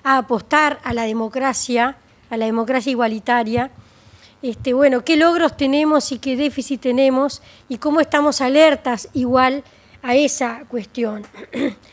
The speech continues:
Decía otra cosa muy importante, hemos logrado en esta modernidad democrática de igualdad o igualdad formal o igualdad aparente, la, la, el reconocimiento de algunos derechos, decía Marcela,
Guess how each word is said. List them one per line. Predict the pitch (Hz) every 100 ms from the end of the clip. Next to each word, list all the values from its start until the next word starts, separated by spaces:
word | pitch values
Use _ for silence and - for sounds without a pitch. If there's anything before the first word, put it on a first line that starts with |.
| - - _
Decía | 285 - 349
otra | 339
cosa | 339 320 320
muy | 311 320
importante, | 277 285 269 - 277 226 247 247
hemos | 320 320 302
logrado | 294 302 330 302
en | 277
esta | 294 311
modernidad | 262 269 269 262 262 285
democrática | 302 277 247 262 277 277 262 285 294 - _ _ _
de | 233 254
igualdad | 254 240 240 269 277 269 -
o | 240
igualdad | 226 220 220 240
formal | - 233 233 269 269
o | 233
igualdad | 220 214 226
aparente, | 247 240 233 262 247 277 294 - - - - -
la, | 262 277 277 269 285
la, | 247 254 247 262
el | 277
reconocimiento | 254 285 277 269 - 269 302 311
de | 320
algunos | 269 254 285 254
derechos, | 269 294 254 254 214
decía | 220 - 233
Marcela, | 226 226 - 233 202 185